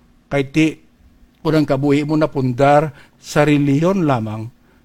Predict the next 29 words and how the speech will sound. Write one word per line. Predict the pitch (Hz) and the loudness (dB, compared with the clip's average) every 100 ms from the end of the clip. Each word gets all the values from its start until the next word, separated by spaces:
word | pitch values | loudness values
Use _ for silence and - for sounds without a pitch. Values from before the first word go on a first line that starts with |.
| _ | _
kag | - | -8
masilingan | 143 139 151 143 143 | -4 -2 0 0 -2
kita | 143 147 | -4 -2
reliyon | 143 139 147 143 | -2 0 0 -2
sa | 143 | -2
ginhimo | 139 139 139 151 | -2 0 0 -2
lamang | 143 139 135 | -4 -4 -4
sang | 151 | -6
tao, | 139 147 139 120 - - - | -2 0 0 -2 -8 -20 -10
nga | 160 | -6
pagtuluhan | 156 147 139 151 151 131 127 120 127 _ _ | -4 -4 -6 -8 -6 -4 -4 -6 -12 _ _
sa | _ 214 | _ -8
pagkadamo. | 226 240 220 202 240 208 - _ - _ _ | -4 0 2 2 -2 -8 -14 _ -20 _ _
Kag | - 156 | -10 -6
isa | 175 | -2
pa | 185 | -2
mangkot | 180 143 143 | 0 -2 -4
kita, | 151 143 160 151 _ _ _ | -8 -2 -2 -2 _ _ _
diin | _ 196 226 214 | _ -4 -4 -2
pastor | 180 - 196 185 | -6 -4 -4 -2
nga | 180 | -2
reliyon | 170 165 143 160 165 156 - - | -2 -2 0 0 -2 -4 -10 -16
ang | - 165 | -6 -2
akon | 147 165 156 | 0 0 -2
pag-aupdan, | 151 156 147 143 127 120 120 - | -4 -4 -6 -4 -4 -2 -8 -8
diin | 190 214 | -2 0
nga | 208 196 | 0 -2
grupo | 156 147 135 131 127 - _ _ _ | -2 -4 -4 -6 -6 -10 _ _ _
para | 226 208 196 190 | 0 2 0 -4